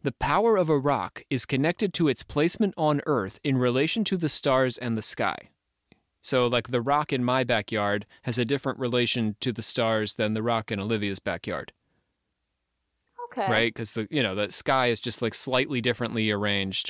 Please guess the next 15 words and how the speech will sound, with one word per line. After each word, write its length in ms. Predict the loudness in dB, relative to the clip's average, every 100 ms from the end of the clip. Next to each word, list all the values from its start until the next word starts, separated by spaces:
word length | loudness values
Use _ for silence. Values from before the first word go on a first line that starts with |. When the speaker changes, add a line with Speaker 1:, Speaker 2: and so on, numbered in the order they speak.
| -8
Speaker 1:
when 160 | -4 0
we're 80 |
not 140 | 0 2
that 160 | -2
far 180 | 0 -2
apart. 280 | 0 -4 -4
But, 100 | -4
like, 120 | -4
if 120 | 0
you 80 | 0
imagine 300 | 2 0 0
a 40 | 0
rock 240 | 0 0
in 100 | -4
California, 680 | -2 -2 0 0 0 -2